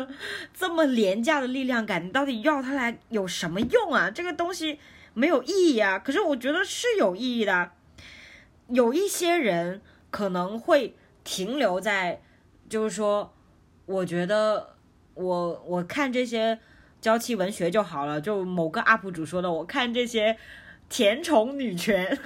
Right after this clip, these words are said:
<laughs>甜宠女权，我现在听到这个词还觉得很好笑，甜，要这些所谓的甜宠女权就好了，就是不会再往进一步去了。但是有一些人会往前走的，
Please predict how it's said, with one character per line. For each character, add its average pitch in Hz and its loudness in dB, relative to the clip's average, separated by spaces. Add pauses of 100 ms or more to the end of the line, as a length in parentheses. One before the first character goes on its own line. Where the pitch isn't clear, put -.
(200)
<laughs> 415 0
甜 208 0
宠 226 -2
女 240 -8
权， 180 -4
我 180 -4
现 269 2
在 294 4
听 294 -4
到 277 2
这 254 -2
个 254 -2
词 226 -4
还 190 0
觉 202 -2
得 185 -2
很 196 -2
好 170 -4
笑， 180 -4 (380)
甜， 202 2
要 285 4
这 269 0
些 247 -2
所 233 0
谓 240 2
的 226 -2
甜 196 -4
宠 208 -2
女 196 -4
权 156 -6
就 226 2
好 - -10
了， 113 -14 (480)
就 254 2
是 240 -4 (320)
不 220 2
会 277 4
再 277 0
往 185 -2
进 240 -6
一 185 -4
步 185 -6
去 190 -4
了。 160 -4 (320)
但 359 2
是 370 0
有 185 2
一 311 2
些 330 0
人 220 0
会 440 -2
往 202 2
前 170 -6
走 170 -4
的， 123 -12